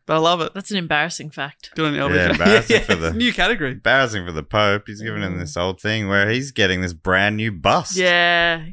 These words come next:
Speaker 3: For L B J.
Speaker 2: They're giving him, like, second, maybe third hand art.
Speaker 3: Mm.
Speaker 2: He's giving you something brand new.
Speaker 3: Yeah.
Speaker 1: Yeah.
Speaker 2: Mass produced.
Speaker 3: Yeah. <laughs>
Speaker 1: We were talking about coffee.
Speaker 2: Love it.
Speaker 1: Here's a coffee fact with the popes.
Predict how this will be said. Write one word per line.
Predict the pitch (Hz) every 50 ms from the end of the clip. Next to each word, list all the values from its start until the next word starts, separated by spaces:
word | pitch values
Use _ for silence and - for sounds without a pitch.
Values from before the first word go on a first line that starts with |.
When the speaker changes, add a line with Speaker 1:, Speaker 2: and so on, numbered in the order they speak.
| - - - -
Speaker 3:
For | - 110
L | 113 110
B | 98 - -
J. | - - 101
Speaker 2:
They're | 110 170 247
giving | 240 226 226 214
him, | 196 190
like, | 185 175 165 165 -
second, | - - - - 190 180 - 208 185 170 151
maybe | 170 180 196 208 196
third | - - - - 165 147 151 170 175 175
hand | 175 165 170 160 156 147 147 147 143 143 - - - _ _
art. | - 160 156 147 139 131 135 202 202
Speaker 3:
Mm. | - - 202 - - 85 78 69 65 - _ _ _ _ _ _ -
Speaker 2:
He's | 208 214 208 -
giving | 254 240 254
you | 240
something | 226 - 180 123 170 160
brand | 147 - 160 151 147 156 151 147
new. | 151 147 135 120 -
Speaker 3:
Yeah. | 85 82 78 65 -
Speaker 1:
Yeah. | - 127 117 - - _ _
Speaker 2:
Mass | - 185 180 175 -
produced. | - - 185 151 143 131 90 - - - - - _ _ _ -
Speaker 3:
Yeah. | 87 82 71 - -
<laughs> | - - - - - - _ - - - -
Speaker 1:
We | 165
were | 160
talking | - 190 185
about | 185 180 - -
coffee. | - 180 180 - - 247 285 - _ _ -
Speaker 2:
Love | 190 190 196 202 208
it. | 226 240 - - _ _ -
Speaker 1:
Here's | 151 156 165 180
a | 190
coffee | - 214 220 - 226 185
fact | - 175 165 175 - - -
with | 165
the | 180 190
popes. | - 226 202 190 190 - -